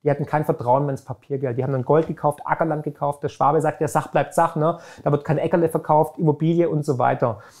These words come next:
Und so wird's dann auch sein. Und die Regierung, der Staat, der als erstes rauskommt, sagt, „Hey, wir haben jetzt hier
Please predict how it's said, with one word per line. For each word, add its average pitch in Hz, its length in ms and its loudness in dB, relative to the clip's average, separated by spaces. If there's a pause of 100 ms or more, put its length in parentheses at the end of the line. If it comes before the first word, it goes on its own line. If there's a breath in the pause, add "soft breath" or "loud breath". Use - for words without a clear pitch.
(240 loud breath)
Und 170 160 4
so 175 120 6
wird's 208 120 2
dann 226 100 -2
auch - 140 2
sein. - 280 -4 (180)
Und 165 180 2
die 269 160 6
Regierung, 214 560 2
der 214 160 2
Staat, 202 300 0
der 175 80 2
als 160 120 -2
erstes 247 380 -2
rauskommt, 196 340 2
sagt, - 180 -2
„Hey, 262 220 2
wir 170 100 -2
haben 240 180 0
jetzt - 160 -2
hier 208 300 4